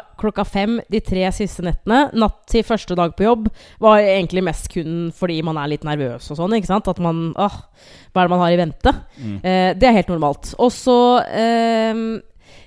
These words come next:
Speaker 1: de to siste nettene, så er det da en ting som jeg har, eh,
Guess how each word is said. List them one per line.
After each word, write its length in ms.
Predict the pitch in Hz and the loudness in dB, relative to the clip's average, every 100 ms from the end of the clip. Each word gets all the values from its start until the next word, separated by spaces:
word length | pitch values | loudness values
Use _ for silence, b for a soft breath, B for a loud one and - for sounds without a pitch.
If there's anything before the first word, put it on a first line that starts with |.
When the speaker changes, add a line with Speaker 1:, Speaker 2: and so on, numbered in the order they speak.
| b | b
Speaker 1:
de 80 | 269 | -2
to 240 | - 285 | 0 0
siste 240 | - 269 254 | 0 -2 0
nettene, 360 | 220 - 269 440 466 - | 0 2 2 2 -2 -4
så 160 | - 269 | 2 4
er 140 | 214 | 6
det 80 | 220 | 4
da 100 | 220 - | 2 2
en 220 | 185 190 | -2 -2
ting 320 | - 175 180 | -2 -2 -2
som 180 | - 196 | -4 0
jeg 160 | 180 | 0
har, 280 | 175 165 170 165 | 2 2 2 2
eh, 580 | 170 170 170 175 180 | 2 2 2 2 0